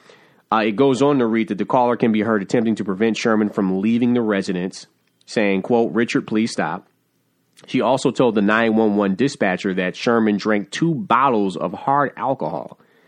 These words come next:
At one point during the call, the caller asked the dispatcher to tell police, quote, "Please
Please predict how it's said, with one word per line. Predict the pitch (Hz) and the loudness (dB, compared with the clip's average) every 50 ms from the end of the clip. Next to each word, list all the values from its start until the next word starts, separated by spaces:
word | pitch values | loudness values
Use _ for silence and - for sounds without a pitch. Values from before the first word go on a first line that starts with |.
| _ _ _ _ _ _ _ _ _ _ _ _ _ _ _ _ _ _ _ _ _ _ - | _ _ _ _ _ _ _ _ _ _ _ _ _ _ _ _ _ _ _ _ _ _ -2
At | 113 127 139 | 2 4 4
one | 170 226 226 | 4 4 4
point | 165 196 202 202 170 | 4 4 4 4 4
during | 185 190 190 175 | 4 4 4 2
the | 151 | 2
call, | - 170 170 175 165 | 2 2 4 4 2
the | 135 - | 2 2
caller | - 165 165 165 156 139 - | 2 2 4 4 2 2 2
asked | 131 139 147 151 139 - | 0 0 2 0 0 0
the | 127 | -2
dispatcher | 120 147 147 - - 127 120 - - 104 | 0 -2 0 0 0 0 0 0 -4 -8
to | - - | -8 -2
tell | - 147 147 143 | 0 0 0 0
police, | - 135 127 127 131 131 123 | 0 -2 0 0 0 0 -2
quote, | - - 147 127 123 123 - | -2 0 0 0 0 -2 -6
"Please | - - 147 151 165 175 180 185 185 180 170 156 147 - - | -8 -4 0 0 2 2 2 2 2 2 0 -2 -4 -8 -12